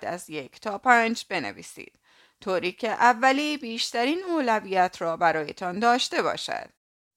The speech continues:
اما یک هشدار، اولاً، محبت کردن و محبت دیدن مردم با یک زبان عشق واحد نیست. هرچند معمولاً از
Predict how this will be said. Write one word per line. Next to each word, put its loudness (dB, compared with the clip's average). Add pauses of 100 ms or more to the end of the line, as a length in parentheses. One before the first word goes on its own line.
(100)
اما 6
یک -2
هشدار، 4 (480)
اولاً، 4 (140)
محبت 4
کردن 2
و 6
محبت 0
دیدن -6
مردم -2
با 2
یک -8 (100)
زبان 0 (100)
عشق -2
واحد 6 (100)
نیست. -10 (640)
هرچند 4
معمولاً 4
از 0